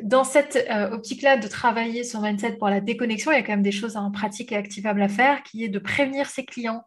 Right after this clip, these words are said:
On prévient ses clients assez en amont pour qu'ils puissent être au courant, parce que je pense qu'aujourd'hui, il y a d-, il y a d'autant plus, hein, il y a une énorme sensibilisation sur le sujet. On prévient, euh, les personnes qui, euh,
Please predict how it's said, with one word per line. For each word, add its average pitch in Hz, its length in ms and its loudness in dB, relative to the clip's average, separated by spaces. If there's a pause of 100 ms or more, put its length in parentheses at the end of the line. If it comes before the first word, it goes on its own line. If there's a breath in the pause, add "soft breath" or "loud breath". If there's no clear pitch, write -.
(460 loud breath)
On 202 120 0
prévient 269 400 2
ses 262 160 -6
clients 240 320 -4
assez 214 200 -4
en 254 120 -2
amont 247 280 -2
pour - 140 -20
qu'ils - 140 -14
puissent - 180 -10
être 208 220 -6
au 202 40 -8
courant, 262 520 0
parce 247 260 -4
que 226 160 -6
je 202 100 -6
pense 240 220 -4
qu'aujourd'hui, 196 440 -4
il 208 40 -4
y 208 40 -2
a 196 40 0
d-, 208 120 -8 (200)
il 196 60 -2
y - 20 0
a 190 60 -2
d'autant 208 240 -2
plus, 254 240 -6
hein, 226 80 -6
il 196 60 0
y 196 40 0
a - 20 0
une 190 60 0
énorme 202 220 -2
sensibilisation 202 640 -2
sur 202 160 -6
le 185 100 -8
sujet. 254 480 4 (440 loud breath)
On 202 100 -2
prévient, 262 720 0
euh, 196 320 -2 (200)
les 202 220 0
personnes 220 460 -2
qui, 220 380 -10
euh, 202 400 -2